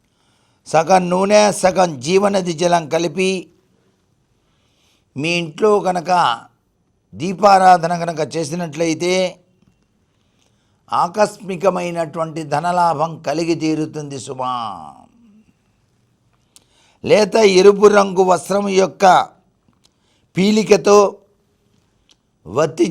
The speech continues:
చేసి తూర్పు దిశలో మీరు దీపారాధన గనక చేసినట్లయితే రవిగ్రహ దోషం మీకు పట్టి ఉన్నట్లయితే అది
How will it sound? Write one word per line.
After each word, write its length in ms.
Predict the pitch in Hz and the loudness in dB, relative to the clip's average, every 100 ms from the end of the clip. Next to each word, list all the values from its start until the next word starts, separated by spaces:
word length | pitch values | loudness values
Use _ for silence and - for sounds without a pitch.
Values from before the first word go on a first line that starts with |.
| 190 | 4
చేసి 360 | 180 139 196 202 196 - _ _ _ _ _ | 4 2 -2 -2 -6 -14 _ _ _ _ _
తూర్పు 340 | 185 214 196 214 | -2 -2 2 2
దిశలో 380 | 185 143 190 180 117 - _ _ _ _ _ _ _ | 2 2 6 6 4 -4 _ _ _ _ _ _ _
మీరు 260 | - 151 156 151 | -6 -2 -2 -2
దీపారాధన 720 | 156 202 208 190 180 175 165 165 | -4 -4 2 2 2 0 -4 -8
గనక 180 | 160 160 156 - | -8 -8 -8 -8
చేసినట్లయితే 840 | 170 147 175 160 156 151 139 170 190 190 - _ _ _ _ _ _ _ _ _ _ _ - 113 | -10 -8 -10 -10 -8 -8 -4 0 0 0 -4 _ _ _ _ _ _ _ _ _ _ _ -14 0
రవిగ్రహ 580 | 156 185 220 165 202 175 175 135 | 2 2 0 2 4 6 4 4
దోషం 400 | 165 185 - 170 95 - _ _ _ _ _ _ _ _ _ _ _ _ - | 0 0 0 -2 -4 -16 _ _ _ _ _ _ _ _ _ _ _ _ -14
మీకు 320 | 123 160 143 156 | -8 -6 -6 -6
పట్టి 320 | 160 170 - 196 170 | -8 -8 -4 -4 -2
ఉన్నట్లయితే 640 | 175 175 156 156 147 160 185 185 - _ _ - | -4 -4 -4 -6 -4 -4 -4 -4 -10 _ _ -6
అది 200 | 139 147 | -4 -4